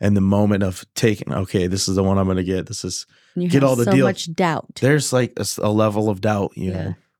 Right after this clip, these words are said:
Speaker 1: But then it's like, "Should I preach?" There is a little bit of doubt there. But then at the end, you're like, "Why haven't I done this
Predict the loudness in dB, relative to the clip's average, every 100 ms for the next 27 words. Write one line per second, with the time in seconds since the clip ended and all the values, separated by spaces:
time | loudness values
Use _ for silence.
0 | -10 -2 -2 -2 -4 -6 -8 _ _ _
1 | _ _ _ -16 -6 -4 -2 0 0 0
2 | -6 -14 _ _ 0 2 2 2 2 0
3 | -2 0 0 0 0 0 0 -6 -2 2
4 | 2 2 2 2 2 0 0 0 -2 _
5 | _ _ -14 -14 -18 _ _ _ _ _
6 | _ _ _ _ _ 0 2 2 2 0
7 | 0 0 -2